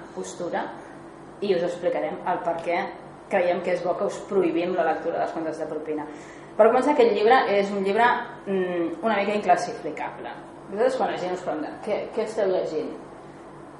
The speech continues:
Pues una de misteri o una d'amor o una de... No. Això no podem aquí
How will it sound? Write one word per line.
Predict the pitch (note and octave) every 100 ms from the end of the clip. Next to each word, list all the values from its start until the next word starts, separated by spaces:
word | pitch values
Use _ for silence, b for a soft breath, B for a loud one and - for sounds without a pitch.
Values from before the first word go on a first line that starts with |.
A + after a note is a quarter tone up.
| - -
Pues | - A#2 - - E3+
una | G#3 A3+
de | F3
misteri | E3 - G#3 B3 B3
o | F3+ E3
una | E3+ F3
d'amor | E3+ D#3+ E3+ G3+ G3+ F3+
o | F3+ E3+
una | F3+ F3
de... | D#3+ D3+ - - - - - - -
No. | - - - -
Això | F#3+ - A#3+ A#3+
no | F#3+ F#3+
podem | G3+ F3+
aquí | F#3 F#3 F#3